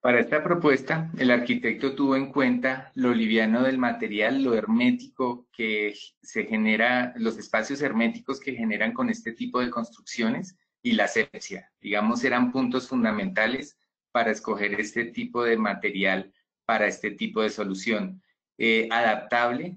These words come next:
digamos, su mo-, eh, la forma en que está modulado permite adaptarse a diferentes áreas, espacios y requerimientos. Puede crecer y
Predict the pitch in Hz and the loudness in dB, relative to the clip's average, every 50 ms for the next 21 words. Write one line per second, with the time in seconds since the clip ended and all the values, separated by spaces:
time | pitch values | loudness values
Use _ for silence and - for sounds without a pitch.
0 | - - 110 104 107 104 107 117 123 123 - 131 120 107 110 110 107 104 104 104 | -10 -8 -4 -2 -2 -2 -2 -2 -4 -4 -6 -6 -4 -2 0 0 0 -2 -2 -4
1 | 113 110 107 101 107 104 101 - - 104 107 117 127 127 123 - 127 - - 110 | -2 -4 -4 -2 -2 -2 -2 -2 -4 -4 -2 -2 -2 -2 -2 -4 -4 -2 -2 -2
2 | 107 110 113 117 113 110 107 104 104 110 113 117 - - 120 110 107 104 95 - | 0 2 2 2 2 2 2 4 4 4 2 0 0 -2 -4 -2 -4 -4 -2 2
3 | 117 117 117 117 - - 107 101 101 98 - - 113 113 - - 113 107 104 - | 2 4 4 2 0 0 0 0 0 0 -2 -4 -4 -4 -4 -4 -4 -6 -6 -6
4 | 101 98 98 95 92 - 110 - - 113 110 110 113 113 113 - - 107 - - | -6 -4 -4 -4 -6 -8 -8 -6 -2 -2 0 0 0 0 -2 -2 -6 -16 -10 -4
5 | - 104 107 104 - 127 123 - 123 107 107 104 - - 98 92 92 92 95 101 | -2 0 0 0 -2 -6 -6 -4 -4 -4 -4 -4 -6 -8 -12 -10 -8 -6 -4 -4
6 | 107 104 95 _ _ - - - _ 107 104 107 113 113 - - 110 98 90 - | -4 -4 -6 _ _ -20 -20 -12 _ -2 0 2 2 0 0 -2 -2 -2 0 0
7 | - 135 139 143 139 - - _ _ _ _ _ _ _ _ _ _ - 160 165 | 2 2 4 2 2 -2 -10 _ _ _ _ _ _ _ _ _ _ -8 -4 -2
8 | 165 175 156 | -2 0 0